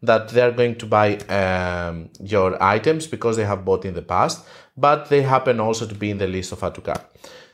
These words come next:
This is my explanation about smaller countries optimizing for add to cart. Am I going to use it with future clients? Hell yes,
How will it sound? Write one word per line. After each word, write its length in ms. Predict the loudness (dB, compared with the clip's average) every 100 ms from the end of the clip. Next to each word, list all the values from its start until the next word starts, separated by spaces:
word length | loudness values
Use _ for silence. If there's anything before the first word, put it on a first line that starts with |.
| _
This 200 | 0 2
is 80 | 2
my 160 | 2 2
explanation 680 | 2 0 2 2 -2 -2
about 300 | 0 2 2
smaller 320 | 2 0 0 0
countries 400 | 0 0 0 -2
optimizing 560 | -4 -2 -2 -2 -4
for 120 | -2 0
add 100 | 0
to 60 |
cart. 360 | -2 0 -2 -6 _ _ _ -2
Am 160 | 2
I 100 | 2
going 300 | 4 2 2 -2
to 120 | -2
use 240 | 0 0
it 160 | 0 -2
with 260 | -4 -4
future 320 | -4 -4 -2 0
clients? 640 | 2 4 2 0 -6 -12 _ _ _ _ _ _ _ _ _ _ _ _ -4
Hell 180 | 0 2
yes, 580 | 4 4 2 -2 -10